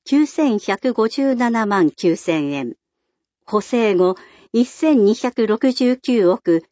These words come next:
九千百五十七万九千円。令和二年度国民健康保険事業会計補正予算第一回。概要は補正前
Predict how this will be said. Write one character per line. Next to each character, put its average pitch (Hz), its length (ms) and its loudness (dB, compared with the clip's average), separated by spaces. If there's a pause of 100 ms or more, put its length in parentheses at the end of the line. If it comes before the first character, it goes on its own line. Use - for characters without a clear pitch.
(100)
九 294 200 0
千 285 280 0
百 202 340 -4
五 247 140 -2
十 247 260 -2
七 214 300 -2
万 185 240 0
九 180 240 0
千 147 380 -6
円。 135 180 -10 (1120)
令 277 320 2
和 170 140 -2
二 170 140 2
年 190 280 0
度 151 200 -2 (260)
国 302 280 2
民 302 220 6
健 269 280 -2
康 240 200 0
保 233 140 -2
険 208 340 -2
事 196 120 0
業 151 380 2 (100)
会 214 220 -4
計 202 240 -2
補 - 180 -4
正 190 300 -2
予 190 140 -4
算 156 420 -6
第 180 340 -4
一 175 160 -2 (120)
回。 165 240 -6 (580)
概 185 280 0
要 175 220 2
は 165 180 -4 (280)
補 214 120 0
正 285 320 -2
前 214 360 -2